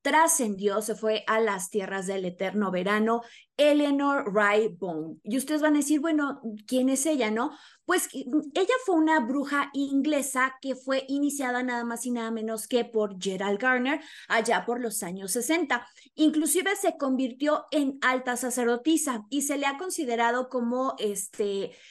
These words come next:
eh, pues, un exponente súper importante para la Wicca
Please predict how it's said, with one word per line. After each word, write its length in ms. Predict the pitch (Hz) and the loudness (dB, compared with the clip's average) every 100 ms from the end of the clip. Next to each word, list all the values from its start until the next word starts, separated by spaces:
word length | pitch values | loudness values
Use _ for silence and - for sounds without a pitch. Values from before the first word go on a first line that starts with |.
| - - | -20 -10
eh, 240 | 214 - - | -8 -8 -4
pues, 200 | 277 285 | 0 2
un 100 | 320 | 2
exponente 600 | 311 - 269 269 269 294 | 0 -2 0 0 0 -2
súper 380 | 285 311 302 311 | -2 -2 0 0
importante 580 | 262 208 208 226 226 | 0 0 -2 -4 -4
para 400 | 240 - 277 277 | -4 0 2 2
la 220 | 277 247 208 | 2 0 0
Wicca 580 | 196 247 208 220 220 | -2 -6 -4 -2 -2